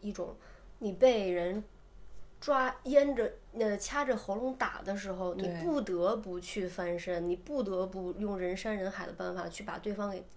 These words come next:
Speaker 1: 给打死。
Speaker 2: 对。
Speaker 1: 对吧？
Speaker 2: 对。
Speaker 1: 这个是一个很成功的，呃，战略，然后他们也执行下去了。
Speaker 2: 嗯。对。
Speaker 1: 嗯。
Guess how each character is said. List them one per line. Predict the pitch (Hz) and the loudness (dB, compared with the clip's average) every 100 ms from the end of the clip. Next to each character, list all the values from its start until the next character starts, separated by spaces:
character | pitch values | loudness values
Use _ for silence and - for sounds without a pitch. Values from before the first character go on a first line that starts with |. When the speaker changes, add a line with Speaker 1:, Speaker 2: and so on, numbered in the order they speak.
| - | -10
Speaker 1:
给 | 254 | -8
打 | - - - | -8 -10 -14
死。 | - - - | -14 -16 -12
Speaker 2:
对。 | - 143 135 - - | -8 -8 -10 -18 -8
Speaker 1:
对 | 196 | -6
吧？ | 175 190 - - - | -4 -8 -8 -10 -8
Speaker 2:
对。 | 156 131 - - | -8 -8 -10 -6
Speaker 1:
这 | 349 311 | -2 -2
个 | 277 | -2
是 | 302 | -2
一 | 285 | 0
个 | 294 | 0
很 | 294 185 | 0 -4
成 | 185 185 | -4 -4
功 | 233 262 | -2 -4
的， | 247 185 - - - - - - | -4 -4 -6 -12 -20 -20 -20 -2
呃， | 196 185 175 - | 0 0 -2 -4
战 | - 262 190 | 0 0 2
略， | 190 185 - | -2 -4 -4
然 | 190 | -2
后 | 233 | -2
他 | 226 262 | -2 -4
们 | 247 | -4
也 | - | -4
执 | - | -6
行 | 226 214 202 | -4 -4 -2
下 | 254 202 | -2 -4
去 | - 147 | -6 -10
了。 | - | -10
Speaker 2:
嗯。 | - | -6
对。 | 165 135 - | -6 -6 -10
Speaker 1:
嗯。 | 196 185 170 | -8 -6 -8